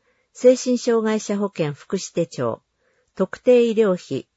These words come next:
指定難病受給者証、小児慢性特定疾病医療受給者証。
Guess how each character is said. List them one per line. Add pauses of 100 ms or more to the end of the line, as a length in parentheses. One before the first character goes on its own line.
指
定
難
病
受
給
者
証、 (680)
小
児
慢
性
特
定
疾 (100)
病
医
療
受
給
者
証。